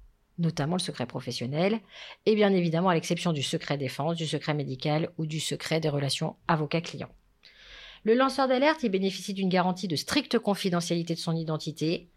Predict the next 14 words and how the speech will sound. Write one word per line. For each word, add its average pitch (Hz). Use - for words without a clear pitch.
et 170
comme, 202
euh, 151
pour, 170
euh, 127
les 170
témoins 165
dont 131
on 143
a 143
vu 143
tout -
à 135
l'heure, 175